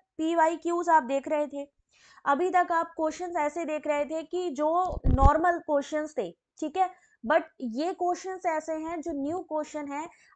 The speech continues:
आपके ही एनवायरनमेंट सेक्शन से। पृथ्वी शिखर सम्मेलन के बारे में आप लोग जानते हैं,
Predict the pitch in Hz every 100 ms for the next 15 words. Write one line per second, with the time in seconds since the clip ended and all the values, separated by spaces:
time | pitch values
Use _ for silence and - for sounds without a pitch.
0 | - 262 302 - 349 339 302 330 285 254
1 | 233 233 247 302 320 277 220 - 277 277
2 | 226 _ _ _ _ _ _ _ _ _
3 | _ _ _ _ _ _ _ _ _ _
4 | _ _ _ _ _ _ _ _ _ _
5 | _ _ _ _ _ _ _ - - -
6 | _ _ - - _ _ _ - 294 311
7 | 339 381 349 311 370 381 381 339 349 349
8 | 349 359 285 285 320 330 294 285 311 262
9 | 262 247 247 294 285 339